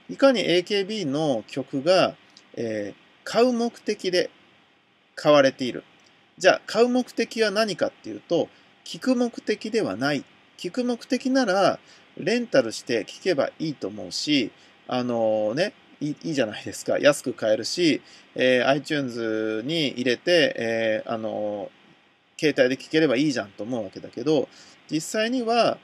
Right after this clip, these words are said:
えー、こういうふうになってくると、やはりシーディーを、えー、聴く目的ではなくて、シーデ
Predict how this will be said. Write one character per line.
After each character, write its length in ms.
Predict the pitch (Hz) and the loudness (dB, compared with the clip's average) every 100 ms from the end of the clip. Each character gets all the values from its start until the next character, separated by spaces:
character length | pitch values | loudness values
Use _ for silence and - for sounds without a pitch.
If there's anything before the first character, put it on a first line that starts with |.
| - - - | -18 -20 -6
え 220 | - 135 | 2 4
ー、 20 | 131 | 4
こ 140 | 180 | 2
う 60 | 196 | 0
い 40 | |
う 40 | |
ふ 100 | 208 | 0
う 60 | 233 | -4
に 120 | 170 | -2
な 160 | 131 151 | 0 -2
っ 20 | |
て 140 | - | -4
く 100 | - | -8
る 120 | 107 - | -10 -8
と、 320 | - 294 156 - | -4 0 0 0
や 120 | - | -4
は 160 | 202 | -2
り 360 | 214 160 156 107 - - - - | 0 2 0 -2 -8 -20 -20 -12
シ 300 | - 190 196 | -8 -8 -8
ー 80 | |
デ 80 | 190 | -8
ィ 100 | 208 147 | -4 -2
ー 20 | |
を、 300 | 170 208 143 - _ _ - | 2 2 2 -2 _ _ -8
え 180 | 120 110 | -6 -6
ー、 60 | |
聴 180 | - - | -10 -12
く 140 | - 226 | -8 -4
目 200 | 226 - | -6 -6
的 300 | 226 220 220 | -6 -4 -2
で 100 | 208 | 0
は 120 | 143 | 0
な 180 | 156 170 | -2 -4
く 120 | 151 | -8
て、 440 | - 214 202 127 - - - | -6 0 2 2 -2 -18 -14
シ 220 | - 202 | -10 -8
ー 160 | 202 | -8
デ 60 | 208 | -8